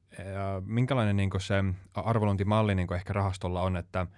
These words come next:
tuleeko se niin kuin tavallaan ne tuotot siinä exit-vaiheessa vai onko se niin kuin tavallaan, että se niin kuin jatkuvana kassavirtana se suurin, suurin niin kuin tuotto sitten muodostuu? Miten, miten niin kuin ajatuksia ehkä tähän?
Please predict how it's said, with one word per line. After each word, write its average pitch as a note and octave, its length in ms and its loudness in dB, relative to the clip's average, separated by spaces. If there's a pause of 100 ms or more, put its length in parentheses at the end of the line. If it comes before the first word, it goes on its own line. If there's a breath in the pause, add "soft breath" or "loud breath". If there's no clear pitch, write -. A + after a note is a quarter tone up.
(480 soft breath)
tuleeko G#2 200 2
se G#2 100 0
niin F#2+ 120 2
kuin F#2+ 120 -4
tavallaan F#2 340 0
ne F#2 80 0
tuotot G2+ 380 2
siinä F2+ 320 0
exit-vaiheessa G#2+ 840 -2
vai G2 200 2
onko F#2+ 120 0
se G2 80 -4
niin F#2+ 100 0
kuin F#2+ 60 -8
tavallaan, F#2 200 2
että F#2 140 -2
se F#2 40 2
niin F#2 80 2
kuin F#2+ 80 2
jatkuvana F2+ 360 0
kassavirtana F2 540 -4
se F#2 160 -6
suurin, F#2 380 -2 (120)
suurin A2 340 2
niin F2 100 0
kuin F2 160 -6
tuotto F#2 320 -2
sitten F#2+ 160 -2
muodostuu? F2 600 2 (180)
Miten, F#2 360 -2
miten F#2+ 180 -2
niin F#2+ 60 -2
kuin F#2+ 120 -4
ajatuksia F#2+ 300 -6
ehkä - 160 -14
tähän? F#2 360 -2